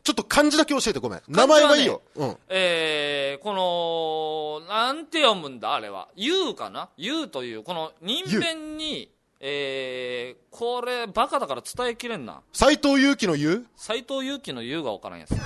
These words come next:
Speaker 1: <laughs> まあ、そっか。
Speaker 2: 誰々のゆうって言われても俺わからんから。
Speaker 1: えー、い-、えー、
Speaker 2: あ、
Speaker 1: いいに、いいにね。
Speaker 2: 野原、あ、違う。お、同級生の雄大のゆう。
Speaker 1: 誰がわかるかや。<laughs> そこ、そこが一番わからんだろ。
Speaker 2: 同級生、
Speaker 1: あー。
Speaker 2: 雄大いたさ。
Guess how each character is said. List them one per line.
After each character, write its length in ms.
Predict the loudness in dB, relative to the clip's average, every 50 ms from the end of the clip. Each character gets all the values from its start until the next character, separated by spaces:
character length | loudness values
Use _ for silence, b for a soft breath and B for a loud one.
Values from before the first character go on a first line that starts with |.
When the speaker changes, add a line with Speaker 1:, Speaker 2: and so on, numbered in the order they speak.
| -4 -4 -4 -6 -6 -4 -6 -6 -4 -6
Speaker 1:
<laughs> 560 | -6 -6 -10 -8 -8 -10 -10 _ -14 -16 -12
ま 180 | -6 -4 -4
あ、 40 | -2
そ 140 | -4 -6 -12
っ 20 |
か。 240 | -10 _ -4 -4 -4 -6 0
Speaker 2:
誰 300 | 2 4 4 4 4 4
々 220 | 4 4 4 4 2
の 120 | 0 -2
ゆ 200 | -2 0 0 0
う 40 | 0
っ 0 | 0
て 60 | 0
言 100 | 2 2
わ 60 | 2
れ 40 | 2
て 80 | 0 -2
も 60 | -2
俺 100 | 0 2
わ 80 | 2 4
か 100 | 4 4
ら 60 | 4 4
ん 20 |
か 60 | 4
ら。 60 | 4
Speaker 1:
え 260 | 2 2 2 0 0 -2
ー、 80 | -4 -6
い-、 60 | -6 _ _ -2 0
え 200 | 4 4 4 4
ー、 40 | 4 4
Speaker 2:
あ、 100 | 6 6
Speaker 1:
い 140 | 8 6 4
い 40 |
に、 120 | 2 -2 -2 2
い 140 | 2 2
い 40 | 2
に 120 | 2 0 -2
ね。 120 | -2 2
Speaker 2:
野 140 | 4 4 6
原、 680 | 6 6 6 6 6 6 4 4 4 4 4 2 0 -2 -4 -6 -10
あ、 120 | -10 -8 -6
違 40 | -8
う。 100 | -8 -8 -10 _ _ _ _ -10
お、 220 | -2 0 0 0
同 240 | 2 2 2 2 2
級 180 | 0 -4 -4 -2
生 180 | 0 0 0
の 100 | 0 -2
雄 240 | -4 -2 -2 0 2
大 160 | 2 2 2
の 100 | 0 -2
ゆ 140 | -6 -6 -8
う。 140 | -10 -10 -14 _ _ -6 -2
Speaker 1:
誰 200 | 2 4 4 6
が 100 | 8 6
わ 60 | 6 6
か 80 | 6 4
る 40 | 4
か 100 | 4 2
や。 140 | 0 0 0 0 0 0 0 -2 -2 -4 -8 -4
<laughs> 460 | -4 -6 -6 -6 -8 -10 -12 -10 -8
そ 180 | -2 0 0 0
こ、 280 | 2 6 6 6 6 6
そ 220 | 2 -2 -2 -4 -4
こ 160 | -4 -2 2
が 100 | 4 4
一 160 | 4 4 4
番 160 | 6 6 6
わ 60 | 6 6
か 100 | 6 6
ら 100 | 4 4
ん 40 |
だ 80 | 2 -2
ろ。 80 | -6 B B B B B -14 B B
Speaker 2:
同 100 | 8 8
級 40 | 10
生、 300 | 10 10 10 10 10 8
Speaker 1:
あ 20 |
ー。 40 | 8
Speaker 2:
雄 120 | 6 6
大 140 | 6 6 6
い 20 |
た 100 | 4 2
さ。 200 | -2 -2 -6 -6